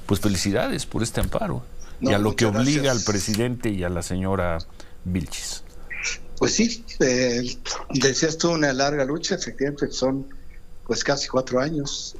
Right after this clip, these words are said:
Speaker 2: en dos tribunales, eh, un tribunal que fue larguísima, larguísima esa batalla, que al final,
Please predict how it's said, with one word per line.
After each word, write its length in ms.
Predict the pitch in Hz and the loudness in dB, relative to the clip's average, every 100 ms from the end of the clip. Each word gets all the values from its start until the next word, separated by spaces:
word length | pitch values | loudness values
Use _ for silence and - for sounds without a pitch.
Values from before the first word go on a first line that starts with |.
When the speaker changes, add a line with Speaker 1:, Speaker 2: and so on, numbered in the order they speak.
| - | -4
Speaker 2:
en 380 | 123 117 113 113 | 0 0 0 2
dos 260 | 131 131 | 0 0
tribunales, 1000 | - 117 117 127 139 185 202 - - - 117 | -2 0 0 2 2 0 -2 -4 -6 -4 -2
eh, 340 | 220 208 - - - - - - | -2 -4 -6 -10 -18 -18 -16 -8
un 160 | - 123 | -2 0
tribunal 380 | 139 123 123 131 | 2 2 2 0
que 100 | 123 | 0
fue 160 | 110 | 0
larguísima, 1040 | 120 117 101 139 156 160 143 123 120 110 104 - - 113 | 0 0 2 2 2 0 0 0 0 -2 -4 -10 -12 -4
larguísima 480 | 113 120 131 135 | 0 2 2 2
esa 160 | 131 127 | 2 0
batalla, 560 | 117 117 123 120 151 160 - - - - | 0 2 2 2 -2 -4 -10 -12 -12 -12
que 140 | - 120 | 0 0
al 100 | 113 | 2
final, 520 | - 120 131 143 175 | 0 2 2 2 -2